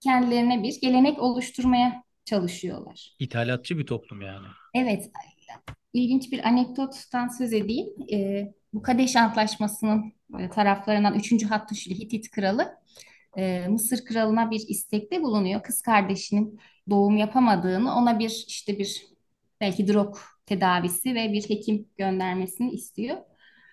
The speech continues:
Speaker 1: Fakat Mısır kralı öğreniyor ki bu, e, doğum yapması istenen hanım altmış yaşın üstünde birisi. Yani Hititler, e, bu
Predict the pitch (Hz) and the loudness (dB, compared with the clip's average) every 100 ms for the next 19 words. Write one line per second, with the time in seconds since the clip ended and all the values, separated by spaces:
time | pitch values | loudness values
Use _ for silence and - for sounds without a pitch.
0 | _ - 254 247 247 247 269 254 - 233 | _ -8 -4 2 2 2 -2 -2 2 2
1 | 226 226 262 - _ _ 202 202 247 427 | 2 0 -4 -8 _ _ 0 2 2 0
2 | 415 - 233 247 277 - _ - 196 190 | -2 -2 0 2 0 -4 _ -4 0 2
3 | 226 240 214 - 202 208 - - 220 208 | 4 4 2 0 -4 -4 -6 -2 2 2
4 | 214 240 311 - _ _ _ - 233 233 | 4 2 2 -4 _ _ _ 0 0 2
5 | 269 269 214 214 320 294 - 262 254 220 | 0 2 0 0 -2 -2 2 6 6 6
6 | 170 - _ _ _ _ _ - 190 180 | 0 -10 _ _ _ _ _ -6 -4 -4
7 | - 208 202 269 294 - 240 302 - - | -4 -2 0 2 0 2 4 4 2 -12
8 | - - _ - 202 190 185 185 208 247 | -20 -20 _ -6 -4 -2 -2 -2 -2 -2
9 | - | -4